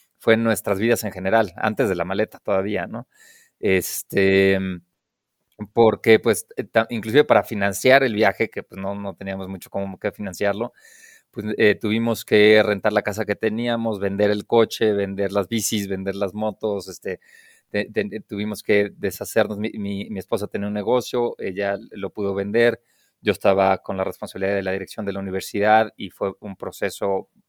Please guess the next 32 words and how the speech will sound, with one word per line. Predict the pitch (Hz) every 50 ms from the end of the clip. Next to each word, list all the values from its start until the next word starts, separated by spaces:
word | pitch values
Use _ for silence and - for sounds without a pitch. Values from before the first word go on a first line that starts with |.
| _ _ _ - _ -
para | 101 95 92
mí | 98 104 104
muy | 104 101
fuerte | 92 - 110 110 107 107 - 104
en | 101
términos | - 101 98 101 104 101 92
de | 90 87
soltar | - - 113 95 87 - 107 107 104
esa | 208 - - 107 95
dirección | 95 95 98 - - - 117 110 110 113 107 - _ _ _ _ _ _ _ _ _ -
y | 107 98
esa | 95 92 - 101 95 -
trayectoria | - - 101 95 90 - - 110 104 101
profesional. | - - 95 - 98 - - - 107 104 110 113 113 117 117 107 _ _ _ _ - - _ _ _ _ -
Em, | - 101 95 95 95 95 95 92
teníamos | 82 110 113 123 120
nuestro | 117 107 - - 107 87 -
perro | - 127 131 131 113 120 117 -
que | -
adorábamos | 98 95 101 101 107 110 113 110 110 107 107 104 101 -
y | 101 -
fue | - 98
todo | - - 98 95
un | 95 92 87
tema | - 98 98 95 95
de | 92 92
ver | 92 95 -
con | - 95
quién | - - 98 95
lo | 98 95
dejábamos. | 95 92 - - 110 117 113 113 113 110 110 110 107 98 - - _ - - - - - _ _ _ _ _ -
Em, | 120 110 98 95 95 95 95 95 95 98 101 107